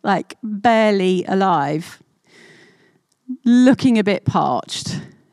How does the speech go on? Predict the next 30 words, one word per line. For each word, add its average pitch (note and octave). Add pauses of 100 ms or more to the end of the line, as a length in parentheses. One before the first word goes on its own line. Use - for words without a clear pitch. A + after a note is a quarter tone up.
(220)
Or G#3
am B3
I A#3 (140)
gonna G#3+
be G3+
like F#3
the F#3+
well-watered F#3+
tree, F3 (360)
where G3+
my G3+
leaves A3+
are F#3
green F3+ (680)
and F#3+
I'm F#3+
thriving F#3+
despite G#3
still A3+
being G3
in F#3+
the F3+
desert, E3 (920)
because B3+
I F#3
have F#3
this E3+
source D#3+
of D3+
life? -